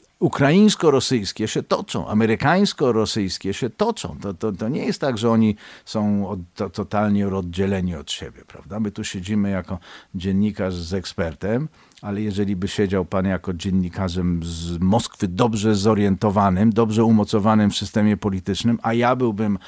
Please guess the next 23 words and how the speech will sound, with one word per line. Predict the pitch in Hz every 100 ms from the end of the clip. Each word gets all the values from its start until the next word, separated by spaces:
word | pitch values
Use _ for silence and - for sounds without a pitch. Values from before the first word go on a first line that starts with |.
| - -
amerykańskim | 120 110 110 107 120 117 - 110
ekspertem | 101 - 120 117 104
z | - - -
think | 139 131 -
tanku, | 135 139 123 123
który | - - 131 120 117
ma, | 113 120 117 - - _
wiadomo, | 95 110 107 147 147 127
że | 113
ma | 113 107
dobre | 95 127 120 110
przełożenie | - 113 107 101 117 110 104
na | 104 101 95 - -
administrację, | - 113 113 110 - 120 120 - 120
że | 101 104
my | 110 113
się | - 104 101 95
kontaktujemy | - 104 101 95 - 104 104 98 92
często, | - 101 90 104 123 - - - _ -
to | 131
byłaby | 123 139 143 139
to | 131 139 139 _ _ _ _ -
forma | 143 135 139 143 139